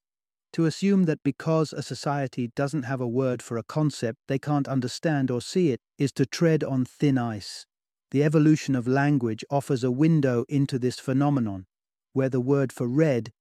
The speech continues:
is almost universally older than the word for yellow. It appears that priorities in naming colors are not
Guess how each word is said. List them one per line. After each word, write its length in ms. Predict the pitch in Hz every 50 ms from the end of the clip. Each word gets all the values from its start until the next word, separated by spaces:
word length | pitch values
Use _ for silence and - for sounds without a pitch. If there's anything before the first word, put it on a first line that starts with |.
| _ _ _ _ _ -
is 160 | 131 113 127
almost 400 | 139 139 139 135 127 - - 131
universally 760 | 131 139 143 135 117 131 139 139 127 - - 127 123 127 - -
older 400 | - 143 143 139 131 117 110 110
than 180 | 107 127 120 120
the 80 | 120
word 360 | 117 117 123 123 123 120 120 -
for 180 | - - 127
yellow. 420 | 123 123 131 131 123 110 95 95 104 _ _ _ _ _ _ _ _ _ _ _ _ _ -
It 100 | 127 131
appears 380 | 123 - 160 160 151 143 -
that 180 | - 127 123 -
priorities 600 | - 135 127 131 139 143 143 135 139 127 117 117
in 140 | 123 117 120
naming 320 | 127 131 127 123 120 120
colors 440 | - - 147 143 131 120 113 110 -
are 80 | 117 117
not 220 | 120 127 131 -